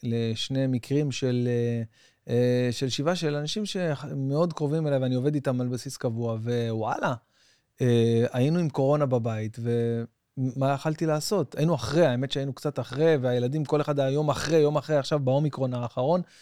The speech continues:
אה, ולא יכלתי ללכת לסכן עכשיו וזה, שאני עוד לא יודע עד כמה...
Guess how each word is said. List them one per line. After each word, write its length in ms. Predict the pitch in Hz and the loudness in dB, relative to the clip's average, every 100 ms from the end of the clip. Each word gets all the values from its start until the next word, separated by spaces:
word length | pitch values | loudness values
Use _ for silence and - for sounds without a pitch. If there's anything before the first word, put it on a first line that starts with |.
| - - _ _ | -20 -20 _ _
אה, 420 | 139 131 131 131 127 113 117 127 131 127 127 123 123 - _ _ _ _ _ _ _ _ _ _ 135 | 2 4 6 4 2 0 2 2 4 4 2 0 -4 -10 _ _ _ _ _ _ _ _ _ _ 0
ולא 140 | 143 | 2
יכלתי 360 | 190 202 190 190 | 4 0 -2 0
ללכת 260 | 175 - | -2 -4
לסכן 360 | 156 - 160 180 | -8 -6 -4 -4
עכשיו 280 | - 147 131 | -2 -2 -2
וזה, 220 | 139 175 | -2 -2
שאני 220 | 147 127 | -2 -2
עוד 120 | 131 | -2
לא 80 | 139 | -2
יודע 260 | 135 165 175 | 0 0 0
עד 100 | 135 | -2
כמה... 240 | 139 139 | -6 -8